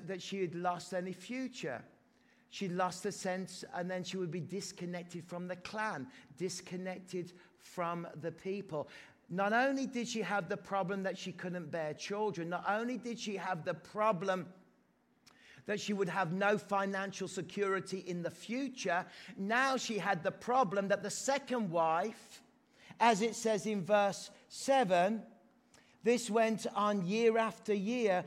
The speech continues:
When Hannah went up to the house of the Lord, her rival provoked her till she wept and would not eat. So not only did she have the first two problems, but now she had an external problem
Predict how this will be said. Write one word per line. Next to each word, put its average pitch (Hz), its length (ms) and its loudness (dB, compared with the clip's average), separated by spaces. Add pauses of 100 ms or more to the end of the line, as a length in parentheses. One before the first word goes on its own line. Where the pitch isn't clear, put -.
(140)
When 202 160 0
Hannah 220 340 2
went 208 400 2
up 208 260 2 (200)
to 208 100 -2
the 196 100 2
house 196 400 2
of 202 60 2
the 196 80 2
Lord, 190 300 6
her 190 280 4
rival 196 800 6 (180)
provoked 208 680 6
her 185 220 4 (200)
till 220 140 2
she - 260 -2
wept 214 600 4 (260)
and 190 200 4
would 202 260 6
not 208 380 4 (280)
eat. 190 540 0 (680)
So 220 140 0
not 247 320 8
only 294 180 6
did 254 180 0
she 254 160 0
have 233 360 4 (220)
the 220 100 0
first 285 560 4
two 196 180 0
problems, 180 600 0 (160)
but 233 120 4
now 262 220 2
she - 160 2
had 233 100 6
an 233 120 -2 (120)
external 226 720 2
problem 185 560 0